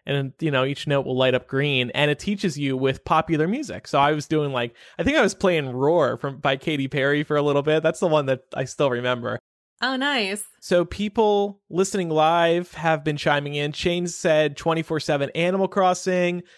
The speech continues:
Speaker 1: Blue Smith said, "I bought Lego Harry Potter." John C said, "I feel like I have been doing less work," in quotes. Kaylee said, "I'm definitely working more. I'm working right now and listening to Millennial." Thanks for tuning in while you do that.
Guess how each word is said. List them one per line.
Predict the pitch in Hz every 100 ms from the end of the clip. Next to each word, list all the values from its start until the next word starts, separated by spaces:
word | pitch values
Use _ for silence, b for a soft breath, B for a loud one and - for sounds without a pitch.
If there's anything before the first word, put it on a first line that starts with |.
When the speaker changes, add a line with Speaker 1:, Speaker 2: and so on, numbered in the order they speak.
| b _
Speaker 1:
Blue | 156 185
Smith | - 190 185 -
said, | 175 147
"I | 143
bought | 143 120
Lego | 151 147 147
Harry | 147 143
Potter." | - - 202 196 196 196 190 b b b b _
John | 175 180 247 233
C | - 226 226 220
said, | 208 208 190
"I | 139
feel | 156 220 240
like | 233 202
I | 180
have | 180 180
been | 160
doing | 170 165 151
less | 151 151 - 151
work," | 143 165 185 151 - - _
in | 143 135
quotes. | - 196 160 147 - - b b b b b _
Kaylee | 180 208 233 208
said, | - 170 156
"I'm | 143 135
definitely | 143 220 277 185
working | 135 120 117 117
more. | 113 110 143
I'm | 175 180
working | 123 113 123
right | 117 113 131
now | 185 196 190 196 _ -
and | 151
listening | 151 - 131 131
to | 120
Millennial." | 113 123 175
Thanks | - 110
for | -
tuning | - 127 123
in | 135
while | 156 139
you | 135
do | 135
that. | 170 -